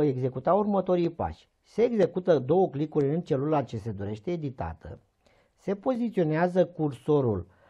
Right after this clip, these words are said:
la sfârșitul numelui elevului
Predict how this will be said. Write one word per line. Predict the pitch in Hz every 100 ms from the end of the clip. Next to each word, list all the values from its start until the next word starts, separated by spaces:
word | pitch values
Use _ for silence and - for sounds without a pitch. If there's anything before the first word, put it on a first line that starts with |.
| _
la | - 135 190
sfârșitul | 202 196 131 185 185 165 135
numelui | 131 156 262 233 143 123 123 -
elevului | 135 101 90 80 78 117 175